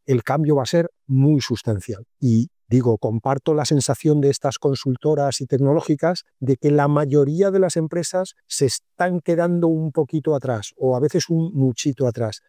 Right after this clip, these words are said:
N-, no porque ren-, renieguen la inteligencia artificial, sino porque dicen, dicen, dicen, pero no hacen, hacen, hacen.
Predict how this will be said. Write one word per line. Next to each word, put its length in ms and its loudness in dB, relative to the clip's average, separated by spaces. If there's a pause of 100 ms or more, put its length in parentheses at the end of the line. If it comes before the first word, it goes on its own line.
N-, 220 0
no 200 4
porque 500 2 (180)
ren-, 420 2
renieguen 640 2
la 60 2
inteligencia 420 -2
artificial, 540 -4 (160)
sino 360 2
porque 400 0
dicen, 480 0
dicen, 340 0
dicen, 420 -2 (180)
pero 240 2
no 240 2
hacen, 320 0
hacen, 320 0
hacen. 380 -6